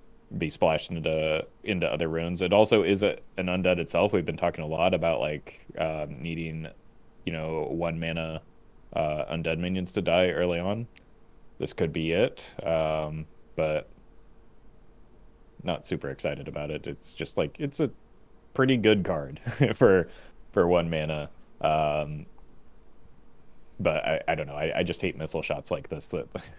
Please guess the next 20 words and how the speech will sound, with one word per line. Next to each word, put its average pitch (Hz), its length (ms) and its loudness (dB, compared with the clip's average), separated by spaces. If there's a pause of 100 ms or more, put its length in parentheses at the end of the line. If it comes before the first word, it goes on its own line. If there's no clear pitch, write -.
(160)
<laughs> - 480 -14
where 87 180 6
a 78 60 2
flip - 460 -2
determines 80 520 -4
maybe 76 220 -6
the 73 100 -8
course 73 260 -2
of 78 60 -6
the 73 60 -6
game 73 340 -8 (120)
on, 143 360 -8 (140)
on 78 160 -8
turn 76 240 -8
one 73 220 -10
feels 76 260 -10 (140)
pretty - 160 -8
bad - 180 -10
to - 80 -16
me. 147 100 -14